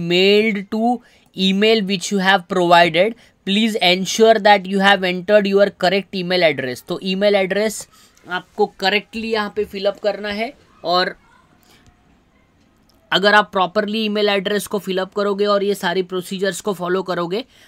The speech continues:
तो आपको overall आपके email के ऊपर, mail के ऊपर आपको photocopy जो है वो mail की जाएगी। तो basically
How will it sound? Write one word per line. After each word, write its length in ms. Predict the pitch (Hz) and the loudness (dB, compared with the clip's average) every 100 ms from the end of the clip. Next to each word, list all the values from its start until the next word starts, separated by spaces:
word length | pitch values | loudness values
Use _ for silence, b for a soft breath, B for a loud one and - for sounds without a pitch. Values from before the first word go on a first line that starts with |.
| b - | b -6
तो 40 | |
आपको 500 | - 170 - - 208 - | -2 -2 -2 -2 -4 -2
overall 460 | 175 202 208 226 240 _ _ _ _ - | 2 4 4 2 -4 _ _ _ _ -6
आपके 400 | 180 - 214 202 | -6 -6 -6 -6
email 380 | 190 185 196 208 | -4 -4 -2 -2
के 140 | 185 208 | 2 2
ऊपर, 340 | 196 - 214 | 2 0 -4
mail 340 | 190 180 196 202 | -2 0 0 0
के 140 | 214 | 2
ऊपर 300 | 196 196 196 | 2 0 -4
आपको 380 | 180 - 208 233 | -6 -4 -4 -4
photocopy 680 | 220 190 175 196 185 180 196 | -4 -6 -4 -4 -4 -4 -6
जो 160 | 180 185 | -4 -4
है 160 | 185 | -6
वो 180 | 170 185 | -6 -6
mail 300 | 175 175 202 - | -4 -2 -4 -6
की 180 | 196 208 | -6 -6
जाएगी। 440 | 170 143 117 120 - b b b b | -4 -6 -8 -14 -20 b b b b
तो 80 | 196 | -4
basically 800 | 180 190 208 220 233 233 233 | 2 2 2 -2 -2 -2 -4